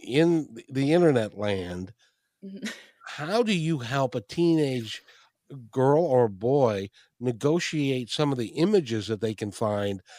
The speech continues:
Speaker 1: and some of the, the sites that they can get on? H-, how do you help? Uh, 'cause that's, we never had to deal with any of that. Uh,
Speaker 2: Mm-hmm.
Speaker 1: how do you help kids deal with that?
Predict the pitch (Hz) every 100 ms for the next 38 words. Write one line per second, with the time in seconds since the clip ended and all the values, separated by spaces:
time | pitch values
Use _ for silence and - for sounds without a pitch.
0 | - _ 117 113 143 123 113 104 _ _
1 | _ _ 113 101 95 - 170 190 - 113
2 | 120 120 110 113 107 107 107 104 - _
3 | _ _ - - - - 233 269 165 139
4 | 165 _ - 120 127 135 135 - 156 226
5 | - - - 160 269 262 143 127 110 95
6 | 131 123 90 80 - - - - _ _
7 | _ _ _ - 107 101 110 - - 185
8 | 240 175 170 - 160 139 147 147 - -